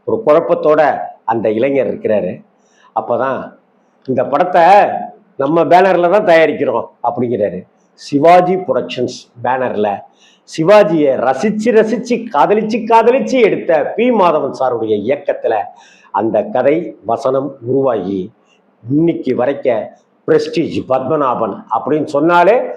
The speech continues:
அந்த படம் தெரியும். வியட்நாம் வீடுன்னு சொன்னாலே பிரஸ்டீஜ் பத்மநாபன் தெரியும். வியட்நாம் வீடுன்னு சொன்னாலே "சாவித்ரே" அப்படின்னு கூப்பிடுறாரு சிவாஜி சார் பத்மினிய,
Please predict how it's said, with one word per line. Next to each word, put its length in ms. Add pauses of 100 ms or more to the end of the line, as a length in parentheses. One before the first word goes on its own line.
(220)
அந்த 260
படம் 260
தெரியும். 240 (580)
வியட்நாம் 580
வீடுன்னு 300
சொன்னாலே 520 (360)
பிரஸ்டீஜ் 400
பத்மநாபன் 540
தெரியும். 300 (340)
வியட்நாம் 640
வீடுன்னு 280
சொன்னாலே 520 (420)
"சாவித்ரே" 760
அப்படின்னு 340
கூப்பிடுறாரு 420
சிவாஜி 340
சார் 220
பத்மினிய, 500